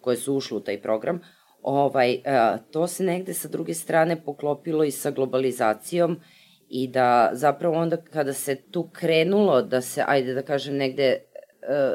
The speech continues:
možda malo prave neki pomaci po pitanju njihovog upoznavanja sopstvene kulture, svi smo ušli u isti koš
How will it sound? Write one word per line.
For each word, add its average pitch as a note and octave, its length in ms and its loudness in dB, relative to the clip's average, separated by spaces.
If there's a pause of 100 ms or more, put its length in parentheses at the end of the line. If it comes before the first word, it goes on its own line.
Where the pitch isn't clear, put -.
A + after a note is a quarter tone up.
(480)
možda F#3+ 380 2
malo F3 300 4
prave D#3+ 260 2
neki D#3+ 240 -2
pomaci D3+ 540 0
po B2+ 80 -6
pitanju C3+ 600 0 (220)
njihovog D3+ 440 0
upoznavanja D#3 720 2
sopstvene D3 600 0
kulture, D3 560 -2 (640)
svi - 280 -4
smo D#3 280 -2
ušli D3+ 280 -2
u C3+ 60 0
isti C#3 460 -6
koš - 540 -2